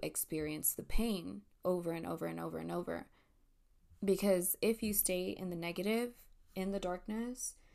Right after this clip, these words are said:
you start to materialize this darkness. And yes, negative attracts negative, positive attracts positive.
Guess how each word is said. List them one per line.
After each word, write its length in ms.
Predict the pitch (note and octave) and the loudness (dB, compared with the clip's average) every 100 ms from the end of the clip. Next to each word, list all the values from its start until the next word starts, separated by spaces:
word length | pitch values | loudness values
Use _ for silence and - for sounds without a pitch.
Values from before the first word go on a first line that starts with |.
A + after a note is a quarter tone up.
| - - | -14 -6
you 140 | F3+ | -2
start 300 | - G3+ F#3+ | 2 2 2
to 80 | G#3 | 0
materialize 1080 | G3 G3 G#3 A3+ C4 C4 G#3+ F#3 E3+ E3+ | -2 -2 0 0 2 2 2 2 0 0
this 240 | - E3 - | 0 2 2
darkness. 680 | - - - - F#3+ G3+ - - | 2 -4 -4 -4 -2 0 -2 -2
And 840 | F3+ F#3 F3+ F3+ F3 E3+ F#3 G3 - _ | -2 0 0 0 0 -4 -6 -12 -16 _
yes, 840 | E3 F3 D#3+ - A3 - - - - - - | -10 -6 -6 -2 4 4 4 0 -8 -16 -4
negative 380 | E3 E3 E3 D#3+ | 0 2 0 -2
attracts 420 | - D3 - - | -6 -8 -6 -6
negative, 360 | E3+ - - - - | -4 -4 -8 -10 -6
positive 460 | D#3+ D3+ - D3+ | -4 -4 -4 -6
attracts 420 | D3+ - D3 - | -8 -6 -6 -6
positive. 600 | - A3+ B3 G3 - - | -4 -2 0 0 0 -2